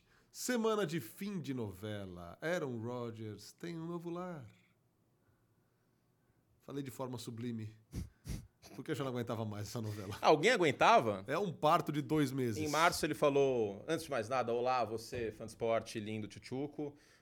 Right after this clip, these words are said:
Speaker 2: Você que está ouvindo esse podcast nos agregadores também, você que está assistindo no futuro, sob demanda, um beijo pra você no futuro." É, carros elétricos pegaram já no futuro?
Speaker 1: <laughs>
Speaker 2: Como que está aí no futuro?
Speaker 1: Os Jetsons.
Speaker 2: Os Je-, <laughs>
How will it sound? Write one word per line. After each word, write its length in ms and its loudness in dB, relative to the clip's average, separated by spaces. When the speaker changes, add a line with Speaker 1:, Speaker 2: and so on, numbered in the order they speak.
Speaker 2:
Você 160 -6
que 60 -4
está 140 6
ouvindo 500 2
esse 140 -4
podcast 420 2
nos 100 -2
agregadores 520 0
também, 260 -6
você 240 -6
que 60 -18
está 80 -4
assistindo 320 -8
no 80 -6
futuro, 360 -6
sob 220 -8
demanda, 400 -2
um 80 -6
beijo 260 2
pra 100 -4
você 180 -6
no 60 -8
futuro." 420 -8
É, 320 -2
carros 260 -6
elétricos 460 -2
pegaram 480 -2
já 220 -6
no 80 -16
futuro? 460 -4
Speaker 1:
<laughs> 60 -20
Speaker 2:
Como 140 -12
que 80 -20
está 180 -4
aí 120 -2
no 60 -12
futuro? 420 -10
Speaker 1:
Os 120 -4
Jetsons. 680 -8
Speaker 2:
Os 180 -6
Je-, 240 8
<laughs> 1040 -4